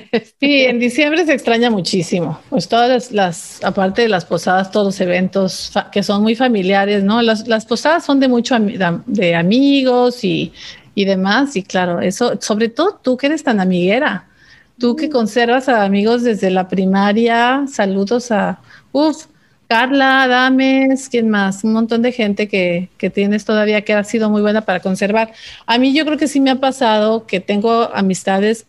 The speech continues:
Speaker 1: con las que sigo teniendo lazos fuertes, que no importa que no nos veamos, pero también he perdido mucho contacto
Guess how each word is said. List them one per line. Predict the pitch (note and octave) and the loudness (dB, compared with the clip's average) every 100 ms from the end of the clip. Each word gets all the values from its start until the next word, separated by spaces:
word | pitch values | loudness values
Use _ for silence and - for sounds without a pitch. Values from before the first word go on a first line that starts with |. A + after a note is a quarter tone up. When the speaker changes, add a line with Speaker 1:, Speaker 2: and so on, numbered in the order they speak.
| _ | _
Speaker 1:
con | G3 | -2
las | F#3+ F3+ | -2 -2
que | G3 F#3+ | -4 -4
sigo | - G#3+ G#3+ G#3+ G#3+ G#3+ G#3+ G#3+ G3+ | -4 -2 0 2 2 2 2 2 0
teniendo | F#3+ F#3+ F#3+ G#3 G#3+ | -2 0 2 2 2
lazos | G3+ F#3+ - G#3+ G3 | 2 0 0 -4 -4
fuertes, | G#3 G3 G3 A3+ E4 - - | -2 -2 0 -2 -2 -6 -10
que | - | -2
no | F#3 | 0
importa | G#3 G3+ G3+ G#3+ | 0 0 -2 -2
que | F#3+ | -2
no | F#3 | 0
nos | F#3+ G3+ | 0 0
veamos, | F#3+ F3+ F3+ B3 - - - - | 2 2 2 0 -4 -16 -20 -14
pero | - E4+ D#4 D4+ - _ - | -2 2 2 0 -4 _ -2
también | C4+ B3+ A#3+ A#3 | 0 2 2 2
he | B3 | 0
perdido | A#3+ G3+ G3+ G#3 G3+ | 0 0 2 2 2
mucho | G3 G3+ G#3 A3 A3+ | 2 2 0 -2 -2
contacto | A#3 A3 G3 F3+ - G3 | 0 0 0 -4 -2 -4